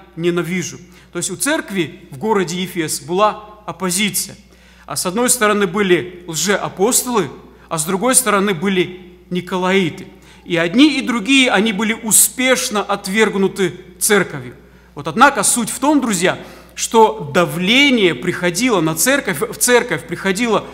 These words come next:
с двух сторон. То есть, с одной стороны, это было, вот я предполагаю, друзья, давление языческого общества. Это были николаиты. Но с другой стороны было давление иудаизма. Это были лжеапостолы.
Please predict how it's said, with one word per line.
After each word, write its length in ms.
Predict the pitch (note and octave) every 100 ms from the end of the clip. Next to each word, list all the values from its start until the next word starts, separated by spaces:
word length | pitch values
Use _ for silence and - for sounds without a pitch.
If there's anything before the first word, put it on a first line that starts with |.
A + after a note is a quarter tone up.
| - - -
с 120 | C3+
двух 220 | F3 F3+
сторон. 440 | - G3+ E3 A2+ - - - - -
То 60 |
есть, 100 | D#3
с 40 | F#3+
одной 220 | F#3+ B3+
стороны, 300 | B3 A3+ A#3
это 160 | G#3+
было, 260 | F3+ B3+ A3
вот 180 | F3+ -
я 80 | G3+
предполагаю, 640 | G#3 - F3+ F#3+ C4 B3+
друзья, 400 | G3 D#3+ G3+ E3 - - -
давление 1000 | C#3+ F#3 F3 A#3 B3+ A#3+ A3 F#3 - -
языческого 840 | E3 G3+ F3+ A3 A3 G#3+ - G#3 G3+
общества. 840 | - A3+ A#3+ - G#3+ - F#3 C3+ - - -
Это 180 | D3 E3
были 220 | C#3+ G#3
николаиты. 880 | G#3+ G3+ G#3+ G#3 B3 C4+ A#3 C#3 - - - -
Но 100 | F#3
с 100 | F3
другой 360 | D#3 F#3 C4+ D#4+
стороны 400 | - B3 A#3 A3
было 200 | A3+ G#3+
давление 840 | G#3 F#3 G#3 A3+ G#3 D#3 - - -
иудаизма. 840 | F#3 F3+ E3+ F3+ A3 A#3+ G3+ F3 A#2+ - -
Это 180 | D#3 F3+
были 520 | D#3 F#3+ F#3 E3+ - -
лжеапостолы. 1500 | E3 E3+ E3 G3+ D#3+ - - F3 E3 G#3+ G#3+ - E3+ D3